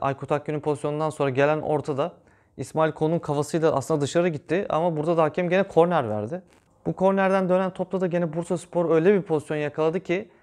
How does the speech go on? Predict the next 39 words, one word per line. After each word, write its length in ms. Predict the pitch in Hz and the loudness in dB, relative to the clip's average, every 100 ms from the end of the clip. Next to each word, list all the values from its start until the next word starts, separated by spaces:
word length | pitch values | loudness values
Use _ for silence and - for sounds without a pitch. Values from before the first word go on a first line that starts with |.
| _ | _
televizyon 500 | - 151 170 180 190 | -2 0 2 2 2
başında 300 | 180 170 180 | 0 0 -2
izlerken 580 | - 196 175 208 196 185 | 0 -2 4 4 4 0
hepimiz 320 | 190 185 196 180 | -2 -2 -4 0
ayağa 220 | 151 170 | 2 2
ka-, 240 | 175 175 147 | 0 -4 0
bile 140 | 170 | -2
kalkmış 380 | 170 151 151 160 | -2 -8 -6 -2
olabiliriz. 500 | 160 147 139 196 - _ _ _ _ - | -2 -2 -8 -10 -14 _ _ _ _ -10
Ee, 420 | 127 131 127 131 | -4 -2 -2 0
bir 60 | 180 | 2
anda 240 | 190 180 | 4 2
top 240 | 175 196 175 | 2 2 4
Batuhan 420 | 170 180 180 - - | 4 4 -2 -6 -14
Kör'ün 260 | - 170 170 | -2 -2 0
önünde 300 | 175 170 185 | -2 0 0
kaldı 420 | 151 127 139 185 | 2 0 0 -2
ve 160 | 156 147 | 0 0
Batuhan 320 | 151 170 165 | -2 -2 -4
Kör 240 | 180 175 | 0 2
de, 100 | 160 | 2
e, 480 | 180 - 131 123 120 | -2 -4 -4 -4 -4
kaleci 300 | - 165 151 | 0 0 2
Haydar'la 420 | 156 160 151 147 | 2 4 4 0
karşı 300 | 143 160 - | -4 -6 -4
karşıya 380 | 156 139 135 131 | -4 -4 -4 -4
durumdayken 540 | 165 156 120 117 180 180 - _ _ | -4 -2 -4 -4 -6 -10 -20 _ _
topu 240 | - 160 165 | -8 -4 -4
üstüne 320 | 165 - 170 | -4 -2 -2
vurdu. 340 | 147 113 170 - _ _ _ _ - | 0 -4 -8 -18 _ _ _ _ -8
Yani 300 | 131 131 143 | -6 -4 0
bu 260 | 196 185 - | 2 2 -2
vuruşla 640 | 156 185 175 175 202 - - | -2 -2 -2 0 0 0 -2
belki 280 | 160 180 170 | 0 2 0
üç 240 | 185 - | -6 -2
puandan 380 | 196 185 185 202 | 0 2 2 2
olduk. 320 | 156 127 - | 0 -2 -4
Evet, 240 | 170 151 - 151 | 0 0 -2 0
doğru. 320 | 160 143 | 2 2